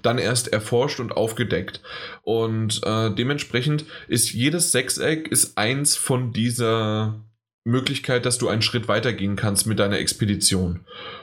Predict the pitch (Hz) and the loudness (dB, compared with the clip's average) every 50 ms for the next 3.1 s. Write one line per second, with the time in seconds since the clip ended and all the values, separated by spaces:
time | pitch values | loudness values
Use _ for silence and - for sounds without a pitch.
0 | - - - 113 117 113 107 - - - _ _ - 117 117 117 - - - - | -8 -2 0 0 0 0 -2 -6 -10 -16 _ _ 0 0 0 0 -4 -6 -4 -2
1 | 143 147 - - - 135 123 117 110 131 170 214 269 226 185 156 - 127 123 131 | -2 0 0 0 0 2 2 2 2 2 0 0 0 0 0 0 0 2 2 2
2 | 123 120 123 127 120 113 - - 117 110 113 101 101 - - - 175 175 - 208 | 2 2 2 0 0 0 0 2 2 2 2 2 0 0 0 0 0 0 2 0
3 | 208 208 | 0 0